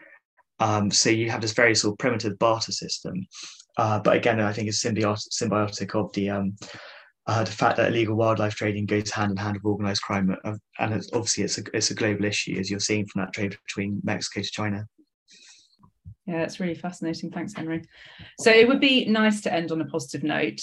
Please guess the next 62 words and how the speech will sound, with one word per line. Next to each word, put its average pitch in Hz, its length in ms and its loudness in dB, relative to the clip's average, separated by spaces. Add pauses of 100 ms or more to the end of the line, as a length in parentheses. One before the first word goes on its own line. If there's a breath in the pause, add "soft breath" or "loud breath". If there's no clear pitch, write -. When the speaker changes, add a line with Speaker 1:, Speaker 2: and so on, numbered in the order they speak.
Speaker 2:
and 156 300 2
hear 156 160 0
about 147 240 0
some 156 160 -4
of 143 140 -4
the, 143 340 0
some 160 200 -6
more 143 140 0
good 143 200 -2
news 147 320 0
stories 139 400 0
and, 139 160 0
and 147 100 -2
developments 147 480 0
on 151 60 0
the 151 100 2
other 151 160 0
side. 139 320 0
I 156 60 2
know, 156 180 4
Mickey, 151 320 -2
earlier 156 320 2
you 156 100 -4
mentioned 160 380 -2
the 135 60 -4
tiger 156 340 0
cub 139 240 -6
being 147 140 0
rescued 143 320 -4
in 147 120 -2
Thailand, 139 480 -2
which - 200 -8
is - 100 -12
lovely 147 300 0
to 147 100 -6
hear. 135 380 -2 (360 loud breath)
But 170 120 2
are 175 100 6
there 190 100 4
any 208 140 8
particularly 202 480 0
encouraging 185 440 0
efforts 175 360 -6
you've 170 160 -6
seen 165 300 -2
on 165 80 0
the 151 80 -4
detection 160 460 -4
and 160 80 -6
prevention 165 520 -2
side 143 360 -2
as 135 120 -8
well 151 300 0
that 135 120 -12
give 143 160 -4
you 151 120 -6
cause 156 340 0
for 170 80 -6
hope 151 320 -4
on 151 80 -2
a 156 60 -6
slightly 156 520 -4